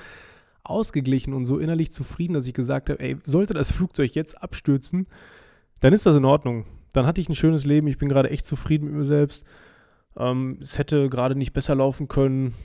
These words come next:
Ich bin gerade eigentlich so am, am Höhepunkt angekommen." Das war ich auch damals zu der Zeit. Hab mir einfach gedacht, "Ey, wenn das Flugzeug jetzt eine Sause macht, ist kein Problem." Ist kein Problem. Ich bin, ich bin zufrieden mit mir selbst. Und das bedeutet für mich einfach so pure Selbstliebe. Und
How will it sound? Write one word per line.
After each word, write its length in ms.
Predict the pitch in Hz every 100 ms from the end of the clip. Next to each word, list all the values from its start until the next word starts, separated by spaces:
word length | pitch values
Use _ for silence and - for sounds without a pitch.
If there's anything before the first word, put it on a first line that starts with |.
| - - - -
Ich 100 | -
bin 120 | 143
gerade 220 | 135 131
eigentlich 220 | 127 131
so 120 | 127 127
am, 120 | 123
am 200 | 120 104
Höhepunkt 440 | 135 143 - 131
angekommen." 640 | 127 151 147 151 147 156 143
Das 160 | - -
war 160 | 117 135
ich 100 | 135
auch 120 | 123
damals 420 | 131 135 135 -
zu 100 | 143
der 180 | 135 135
Zeit. 320 | 143 131 127 - - - _ - _
Hab 120 | 143
mir 80 | 135
einfach 200 | 127 120
gedacht, 280 | 120 123 120
"Ey, 120 | 120
wenn 320 | 120 120 127 139
das 100 | 123
Flugzeug 360 | - - 127
jetzt 220 | 123 -
eine 80 | 123
Sause 260 | 120 123 120
macht, 300 | 123 120 - - - -
ist 140 | -
kein 160 | - 113
Problem." 440 | - 110 107 110 - - - - - - -
Ist 140 | 165
kein 160 | - 110
Problem. 340 | - 120 -
Ich 120 | 123
bin, 240 | - 139 139
ich 100 | 147
bin 140 | 139
zufrieden 360 | - 127 143 127
mit 100 | -
mir 120 | 117
selbst. 400 | 110 107 - - - - - -
Und 100 | 135
das 120 | 143
bedeutet 340 | 143 139 139
für 100 | 131
mich 160 | 135 131
einfach 200 | 127 123
so 100 | 120
pure 340 | 117 143 135
Selbstliebe. 760 | 120 123 127 - 113 110 - 131 _ _ - - _ _ _
Und 440 | - 131 127 123